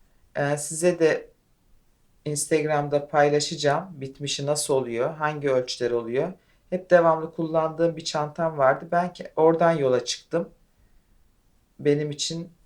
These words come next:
o çanta boyu çok ideal. Çünkü hepinizin sevdiği bir boy vardır. Evde mutlaka kullan-,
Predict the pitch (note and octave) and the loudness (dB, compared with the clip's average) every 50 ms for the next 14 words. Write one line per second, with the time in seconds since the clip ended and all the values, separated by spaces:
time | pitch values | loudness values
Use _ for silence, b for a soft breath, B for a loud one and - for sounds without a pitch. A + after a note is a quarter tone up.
0 | _ _ _ _ _ - D#3+ E3 - - E3 C#3+ C#3 C3+ - C#3 C3+ C3+ C#3+ E3 | _ _ _ _ _ -4 -4 -4 -2 -2 -2 -2 -2 -2 -2 -2 0 0 0 -2
1 | F3+ F3 - F3 E3+ - - C3 - A#2+ A#2 A#2+ C#3 D#3+ F#3+ - _ _ _ _ | -2 -2 -2 -4 -2 -2 -6 -6 -4 -4 -2 -2 -2 -4 -6 -10 _ _ _ _
2 | _ _ _ _ _ - - F3 G3 G3 G3 F3+ E3 D3+ D3+ E3+ F3+ - - - | _ _ _ _ _ -6 -2 0 0 0 0 -2 -4 -4 -4 -6 -6 -4 -2 0
3 | E3+ E3 E3 E3 E3+ E3+ D#3+ E3 D3 D3 D#3 D#3+ D#3+ D#3 D3 D#3 D3+ D#3 D3+ C#3 | 0 0 -2 -4 -6 -4 -4 -6 -4 0 0 0 0 0 0 2 2 2 2 0
4 | B2+ B2+ C#3 C#3 - _ _ _ _ _ _ _ _ _ _ _ _ _ _ _ | -2 -4 -4 -4 -6 _ _ _ _ _ _ _ _ _ _ _ _ _ _ _
5 | _ _ _ _ _ _ _ _ _ _ _ _ _ - C#3+ D3 C#3+ D3 E3 E3 | _ _ _ _ _ _ _ _ _ _ _ _ _ 0 0 0 2 2 0 0
6 | F3+ F3+ - - C#3+ C#3+ - - C#3+ C#3 D3 D#3 - - _ - D3+ D3 D3 C#3+ | 0 -4 0 0 0 0 0 0 0 0 0 0 -4 -10 _ -8 -4 -2 0 0
7 | C#3+ C#3+ - - | 0 -2 -4 -8